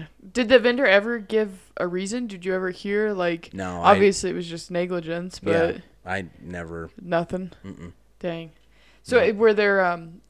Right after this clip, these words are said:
Speaker 1: changes in regulation? Obviously, the first aid kits are available
Speaker 2: Yeah,
Speaker 1: now.
Speaker 2: yeah.
Speaker 1: But, but I see
Speaker 2: <laughs> Yeah.
Speaker 1: signs for the Tanner Gun Show.
Speaker 2: Yeah.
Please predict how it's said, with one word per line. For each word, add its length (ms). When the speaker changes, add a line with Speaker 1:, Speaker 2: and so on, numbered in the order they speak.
Speaker 1:
changes 420
in 100
regulation? 540
Obviously, 380
the 220
first 300
aid 160
kits 440
are 260
available 340
Speaker 2:
Yeah, 200
Speaker 1:
now. 160
Speaker 2:
yeah. 300
Speaker 1:
But, 100
but 80
I 140
see 140
Speaker 2:
<laughs> 20
Yeah. 60
Speaker 1:
signs 360
for 80
the 120
Tanner 300
Gun 220
Show. 400
Speaker 2:
Yeah. 280